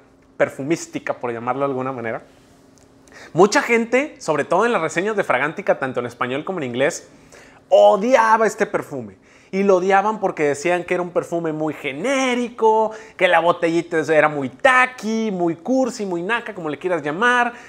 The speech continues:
que Carolina Herrera como, tiene siempre puro hit or miss, de repente sacan cosas buenas, de repente sacan cosas malas.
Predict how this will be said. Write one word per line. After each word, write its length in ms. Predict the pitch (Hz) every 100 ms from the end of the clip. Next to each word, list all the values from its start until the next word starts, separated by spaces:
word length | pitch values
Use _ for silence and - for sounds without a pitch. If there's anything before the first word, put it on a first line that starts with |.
| -
que 140 | 170
Carolina 480 | - 180 180 190 202
Herrera 400 | 175 185 180 170
como, 640 | 220 226 226 214 214 214 208
tiene 280 | 185 185
siempre 320 | 175 180 170 160
puro 260 | - 165
hit 280 | 160 175 156
or 140 | 143
miss, 440 | 143 196 240 233 185
de 100 | 165
repente 300 | 147 165 147
sacan 280 | 170 151 147
cosas 320 | 139 131 120
buenas, 260 | 196 202
de 80 | 170
repente 300 | 131 - 156
sacan 260 | - 147 151
cosas 260 | 156 170
malas. 440 | 175 190 196 202